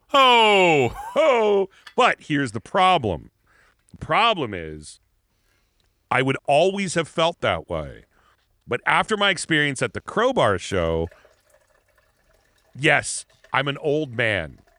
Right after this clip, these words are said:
Speaker 2: Fine. But twenty years ago, I wouldn't have wanted to have been in the room
Speaker 1: Well,
Speaker 2: with
Speaker 1: let
Speaker 2: those
Speaker 1: me ask
Speaker 2: opening
Speaker 1: you a
Speaker 2: bands.
Speaker 1: question.
Speaker 2: Yeah.
Speaker 1: Do you have earplugs?
Speaker 2: Yes.
Speaker 1: Do you, you wear earplugs to shows now?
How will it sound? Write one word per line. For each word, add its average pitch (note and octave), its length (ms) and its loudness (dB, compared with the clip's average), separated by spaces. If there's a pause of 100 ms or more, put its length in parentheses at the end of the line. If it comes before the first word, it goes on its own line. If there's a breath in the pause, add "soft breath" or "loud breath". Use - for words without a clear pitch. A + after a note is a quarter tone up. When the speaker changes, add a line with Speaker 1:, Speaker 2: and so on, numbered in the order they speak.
(500)
Speaker 2:
Fine. B2 880 0 (1400)
But F3+ 140 -4
twenty A#3 300 -2
years A3+ 400 0
ago, F#3 280 4
I D3+ 80 4
wouldn't C3 240 0
have A#2 80 -2
wanted A2+ 240 2
to G#2+ 80 2
have G2+ 100 0
been A2 160 2
in G#2 100 0
the G2 80 0
room F2+ 460 -2
Speaker 1:
Well, B3+ 280 2
Speaker 2:
with A#2 100 -2
Speaker 1:
let - 80 0
Speaker 2:
those C#4+ 80 2
Speaker 1:
me D4+ 80 2
ask C#4+ 160 2
Speaker 2:
opening G2 80 -2
Speaker 1:
you - 60 -2
a - 20 -2
Speaker 2:
bands. E2+ 80 -2
Speaker 1:
question. B2+ 460 -4 (420)
Speaker 2:
Yeah. G#2+ 160 0 (160)
Speaker 1:
Do C#3 100 -6
you F#3 60 0
have A3+ 100 -2
earplugs? F#3 520 -2 (1400)
Speaker 2:
Yes. G#2 340 -4 (380)
Speaker 1:
Do C3 100 -8
you, C3 80 -2
you B2+ 220 -4
wear C3 340 2
earplugs A#2+ 280 -2
to A2+ 80 -6
shows A#2 280 -2
now? E3 220 -4